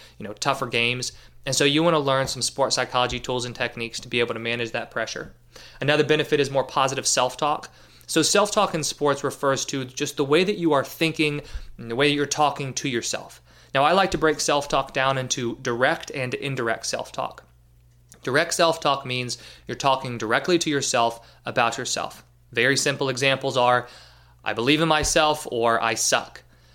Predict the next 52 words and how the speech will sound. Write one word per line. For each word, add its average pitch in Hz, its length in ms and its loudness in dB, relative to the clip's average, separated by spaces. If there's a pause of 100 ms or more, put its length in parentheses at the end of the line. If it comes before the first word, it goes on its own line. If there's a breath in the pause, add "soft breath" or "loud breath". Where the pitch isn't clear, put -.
(260 soft breath)
Indirect 185 460 4
self-talk 131 580 2
means 123 360 -6
you're 127 160 -8
talking 156 420 0
to 139 160 -6
yourself 131 420 0
about 117 440 0
something 120 340 -2
outside 120 400 0
of 110 60 -2
yourself. - 420 -8 (180)
An 113 120 -8
example 131 420 0
of 127 80 -2
this 139 220 2
would 127 120 -2
be, 131 280 0 (360 loud breath)
"Wow, 135 220 2
that 131 160 2
other 143 160 0
team 139 240 0
looks 131 180 -2
really 127 300 0
good 123 220 0
today," 110 340 -6
or, 127 340 4 (300 loud breath)
"I 143 100 2
think 139 220 -2
we 139 80 -2
can 127 180 -6
beat 117 200 -4
them. 135 180 -8 (140)
They're 127 160 4
an 127 80 2
easy 123 240 -4
team 117 240 -6
to - 100 -12
beat." - 300 -14 (680 soft breath)
We 147 160 4
want 160 220 4
to 226 40 2
really 156 300 4
pay 151 200 2
attention 135 440 -2
to 123 140 -8
the 120 100 -2
way 123 160 0
that 131 140 -2
you're 123 120 -8
thinking, 120 460 -8
because 123 380 0